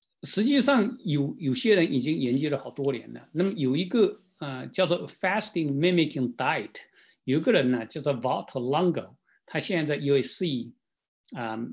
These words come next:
一，一个科学家。那么他，他实际上在，在二十几岁的时候，他从意大利到美国来，那他想学，学，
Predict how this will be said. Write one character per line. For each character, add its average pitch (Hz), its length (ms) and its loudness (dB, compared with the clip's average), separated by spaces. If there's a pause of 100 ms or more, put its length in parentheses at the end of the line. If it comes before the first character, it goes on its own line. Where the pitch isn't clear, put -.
一， - 260 -10
一 - 20 -2
个 160 100 2
科 147 220 0
学 139 160 -2
家。 123 400 -4 (1120)
那 240 80 2
么 262 100 8
他， 185 280 2
他 190 320 -4
实 - 160 -6
际 170 80 0
上 170 200 4
在， 151 180 2
在 156 160 -4
二 160 180 0
十 - 120 -10
几 120 160 -6
岁 139 200 -4
的 123 80 -4
时 - 100 -12
候， 117 100 -8
他 123 200 -8
从 135 180 -10
意 151 120 -6
大 131 160 -2
利 120 100 -2
到 123 160 -6
美 120 160 -12
国 131 180 -12
来， 117 260 -12 (280)
那 147 80 -10
他 139 180 -6
想 127 260 -6
学， 135 320 0
学， 127 240 -4